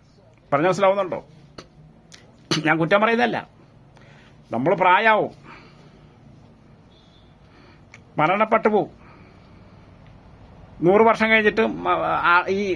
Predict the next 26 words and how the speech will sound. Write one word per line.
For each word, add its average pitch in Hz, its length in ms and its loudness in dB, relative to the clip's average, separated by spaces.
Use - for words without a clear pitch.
ഇത്, 185 440 -2
ഈ 180 160 -2
നിങ്ങളെ 185 540 2
ഈ 185 40 0
നഗ്ന 175 300 0
ചിത്രങ്ങൾ 196 520 0
അവിടെ 180 260 2
കിടക്കും. 156 300 0
അപ്പം 190 180 0
നിങ്ങൾ 233 180 2
ചിന്തിക്കൂല. 233 480 4
നിങ്ങൾക്ക് 202 300 2
ആ 233 140 0
സമയമാകുമ്പോൾ 233 540 4
ഇച്ചിരി 233 220 0
കാശ് 214 240 0
കിട്ടും. 240 340 0
ആ, 165 180 2
ഇത് 208 420 2
ഭയങ്കര 214 340 2
ഇതാണ്, 226 480 0
ലൈക്ക് 202 220 4
കിട്ടുന്നു, 233 420 0
ലക്ഷക്കണക്കിന് 202 640 0
വരുമാനമുണ്ട്. 214 600 2
നമ്മളെ 135 520 0